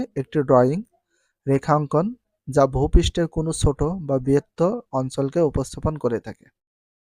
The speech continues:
মানচিত্র কোনো অঞ্চল বা দেশের ভূপ্রকৃতি, জলবায়ু, উদ্ভিদ, মাটি, পানি ও অনেক কিছু সম্পর্কে ধারণা দেয়। তাহলে মানচিত্র কি কি বিষয় ধারণা দেয়?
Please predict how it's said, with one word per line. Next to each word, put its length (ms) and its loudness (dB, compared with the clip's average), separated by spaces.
মানচিত্র 720 4
কোনো 400 -4
অঞ্চল 600 -2
বা 160 2
দেশের 380 0
ভূপ্রকৃতি, 840 -2
জলবায়ু, 720 6
উদ্ভিদ, 520 4
মাটি, 520 2
পানি 420 2
ও 240 -2
অনেক 360 2
কিছু 260 -4
সম্পর্কে 500 0
ধারণা 420 0
দেয়। 180 -8
তাহলে 160 2
মানচিত্র 640 2
কি 180 -4
কি 160 0
বিষয় 640 0
ধারণা 380 4
দেয়? 200 0